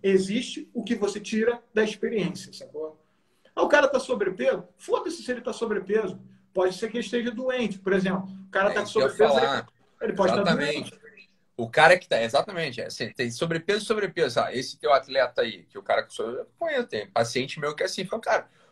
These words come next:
Speaker 2: o cara é sobrepeso, mas é saudável, porra. Ele não tem um
Speaker 1: Pois
Speaker 2: pacto
Speaker 1: é.
Speaker 2: de, ele não tem um pacto
Speaker 1: Então
Speaker 2: de
Speaker 1: tem que
Speaker 2: preguiça.
Speaker 1: separar.
Speaker 2: Ele não tem um pacto de preguiça com ele.
Speaker 1: Isso.
Speaker 2: Tem a constituição, porra, tem um jeito, sacou?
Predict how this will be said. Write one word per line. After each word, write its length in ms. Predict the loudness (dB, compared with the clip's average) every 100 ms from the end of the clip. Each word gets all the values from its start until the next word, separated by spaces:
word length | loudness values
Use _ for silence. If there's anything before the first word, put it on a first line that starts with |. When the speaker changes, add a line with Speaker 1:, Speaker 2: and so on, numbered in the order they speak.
| -4
Speaker 2:
o 20 |
cara 200 | 6 6
é 20 |
sobrepeso, 600 | 6 2 0 -2 -2 -4
mas 140 | -2 -2
é 80 | 0
saudável, 640 | 0 0 2 2 0 -4
porra. 260 | -4 -2
Ele 80 | -2
não 140 | -2 -2
tem 140 | 2
um 20 |
Speaker 1:
Pois 120 | 4 8
Speaker 2:
pacto 300 | 8 8 4
Speaker 1:
é. 40 |
Speaker 2:
de, 120 | -2 2
ele 180 | 4 4
não 140 | 6
tem 100 | 6
um 100 | 6
pacto 220 | 8 6
Speaker 1:
Então 120 | 4 -4
Speaker 2:
de 60 | -2
Speaker 1:
tem 140 | -4
que 60 | -2
Speaker 2:
preguiça. 280 | -2 0 0
Speaker 1:
separar. 240 | -2 -6 _ _ _ _
Speaker 2:
Ele 100 | -2
não 60 | 0
tem 100 | 0
um 80 | 4
pacto 280 | 4 2 -4
de 100 | -4
preguiça 600 | -4 -4 -6 -6 -6 -8
com 180 | -6 -6
ele. 240 | -6 -4
Speaker 1:
Isso. 200 | 0 0
Speaker 2:
Tem 100 | 2
a 100 | 2
constituição, 920 | 4 4 4 4 4 6 8 6 4 -4 -20 _ 6
porra, 260 | 6 6
tem 140 | 0 -6
um 80 | -6
jeito, 360 | -2 -2 -2
sacou? 200 | -4 -4